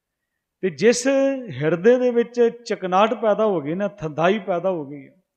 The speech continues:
ਠੰਡਾ ਹੋ ਗਿਆ ਹੈ, ਤੇ ਉੱਥੇ ਪਾਣੀ ਨਹੀਂ ਟਿਕਦਾ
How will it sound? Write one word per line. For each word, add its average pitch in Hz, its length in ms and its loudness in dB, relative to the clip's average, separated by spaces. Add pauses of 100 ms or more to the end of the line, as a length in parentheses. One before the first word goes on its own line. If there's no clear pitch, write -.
(880)
ਠੰਡਾ 240 300 4
ਹੋ 226 160 8
ਗਿਆ 165 280 0
ਹੈ, 110 140 -14 (840)
ਤੇ 180 80 2
ਉੱਥੇ 247 260 6
ਪਾਣੀ 220 360 0
ਨਹੀਂ 240 120 -2
ਟਿਕਦਾ 135 400 -8